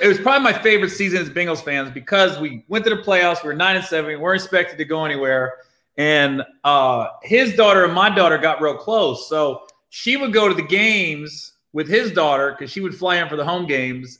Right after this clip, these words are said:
and, um, either she would stay at my house or she would stay down there at his place with his mom.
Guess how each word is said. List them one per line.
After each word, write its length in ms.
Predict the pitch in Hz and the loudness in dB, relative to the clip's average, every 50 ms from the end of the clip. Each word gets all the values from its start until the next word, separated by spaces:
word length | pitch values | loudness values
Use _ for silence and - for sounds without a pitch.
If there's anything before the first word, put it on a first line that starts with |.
| - | -6
and, 180 | 139 139 139 139 | -4 -4 -2 0
um, 540 | 139 135 135 131 131 127 123 123 120 117 - | 0 0 0 0 -2 -2 -4 -6 -8 -10 -8
either 300 | - 151 151 151 147 143 | -4 -2 2 2 2 2
she 160 | 131 - - 196 | 0 -4 -4 -4
would 120 | 190 180 | -4 -2
stay 180 | 190 - 175 156 | 0 0 0 2
at 80 | 147 | 2
my 180 | 156 180 190 185 | 2 2 2 4
house 480 | 185 185 185 185 180 180 175 165 - | 4 4 4 4 4 2 2 0 -2
or 60 | 139 131 | -8 -10
she 180 | - - 170 | -10 -10 -10
would 120 | 160 156 147 | -10 -10 -10
stay 220 | - - 165 160 | -8 -4 -2 0
down 220 | 151 151 151 151 | 0 0 0 0
there 420 | 151 151 147 147 143 139 139 - - | 0 0 0 2 2 2 2 0 -2
at 100 | 123 123 | -4 -4
his 240 | 127 165 170 156 - | -2 -2 -2 -4 -6
place 520 | - - 170 165 160 156 156 156 151 - | -6 -2 0 2 4 4 2 0 -4 -6
with 140 | - 123 117 | -10 -10 -8
his 160 | 127 120 110 | -8 -10 -8
mom. 340 | 123 143 151 151 151 147 147 | -6 -4 -2 0 0 0 -2